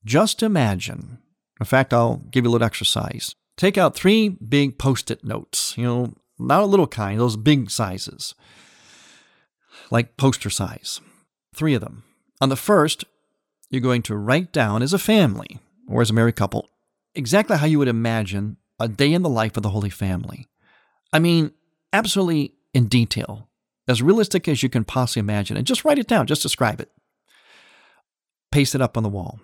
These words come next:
The next Post-it, try to imagine and write down what your household is like,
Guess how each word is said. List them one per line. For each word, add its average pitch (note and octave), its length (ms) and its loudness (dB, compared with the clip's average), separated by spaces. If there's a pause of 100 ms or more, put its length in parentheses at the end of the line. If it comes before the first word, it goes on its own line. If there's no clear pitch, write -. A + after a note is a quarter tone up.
(640)
The B2+ 80 0
next G#3 220 2
Post-it, A#2 520 -4 (720)
try B2+ 260 2
to D3+ 120 0
imagine C3 640 0 (160)
and G#2 320 -4
write A#2 280 -2
down A2 440 -4 (280)
what D3 220 -2
your G#3+ 160 6
household G#2+ 520 -2
is G#2+ 180 -2
like, G#2 440 -2